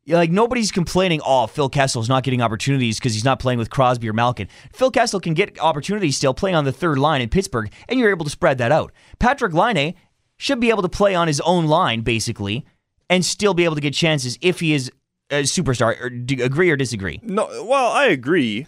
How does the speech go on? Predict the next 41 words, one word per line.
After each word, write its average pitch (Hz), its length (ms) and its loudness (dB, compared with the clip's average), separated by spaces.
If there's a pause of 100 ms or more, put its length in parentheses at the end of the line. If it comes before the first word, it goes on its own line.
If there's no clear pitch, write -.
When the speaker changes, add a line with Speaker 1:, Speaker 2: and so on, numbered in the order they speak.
(160)
Speaker 1:
Like, 214 260 2
and 202 100 2
I'm 226 160 2
a 185 60 0
fan 269 300 0
of 196 140 -2
putting 233 280 0
him 185 320 2 (280)
on 180 180 2
the 160 80 -2
top 156 280 2
line 165 260 2
with 143 120 0
Scheifele 143 460 0
and 123 120 -2
Wheeler 156 340 4
and 135 100 0
just 131 120 -4
having 139 220 2
a 123 60 0
dominant 143 480 0
line, 156 320 2 (180)
but 151 100 -2
then 226 140 2
I 185 80 2
think 160 300 -4
you 170 80 0
get 160 240 0
too 175 200 -2
top-heavy. 151 600 0 (180)
You're 151 100 2
not 202 120 0
gonna 185 80 0
put 160 180 0
Crosby, 175 440 2
Malkin, 156 340 2
and 135 100 -2
Kessel 190 340 0
on 135 140 2
one 127 180 0
line 139 380 2